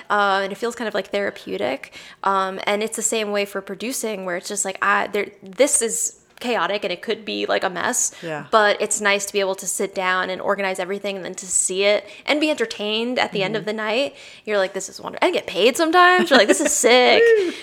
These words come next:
Speaker 1: Um, so yeah, just everything coming together just feels really satisfying.
Speaker 2: Yeah.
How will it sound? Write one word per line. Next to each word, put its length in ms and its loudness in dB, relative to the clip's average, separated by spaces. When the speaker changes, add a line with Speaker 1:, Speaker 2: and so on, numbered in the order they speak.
Speaker 1:
Um, 340 8
so 480 6
yeah, 320 4
just 240 -2
everything 400 4
coming 260 -6
together 400 -4
just 220 -10
feels 160 -12
really 120 -4
satisfying. 540 -8
Speaker 2:
Yeah. 260 -12